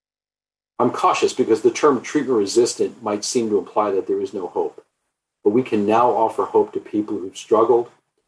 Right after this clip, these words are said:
and who've assumed that depression, as they've experienced it, would be with them for a lifetime.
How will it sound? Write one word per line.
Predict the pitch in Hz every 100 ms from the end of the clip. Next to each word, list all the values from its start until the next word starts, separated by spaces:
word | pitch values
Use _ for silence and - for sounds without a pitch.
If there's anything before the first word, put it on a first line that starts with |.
| _ -
and | 98
who've | 101
assumed | 87 - 127 110
that | 98
depression, | - - 120 - 110 90
as | 87
they've | 120 143
experienced | 139 - 98 90 85 -
it, | 87 - _ _ _ _ _ -
would | 117
be | 107
with | 101 104
them | 98 90
for | 101
a | 90
lifetime. | 87 87 - 82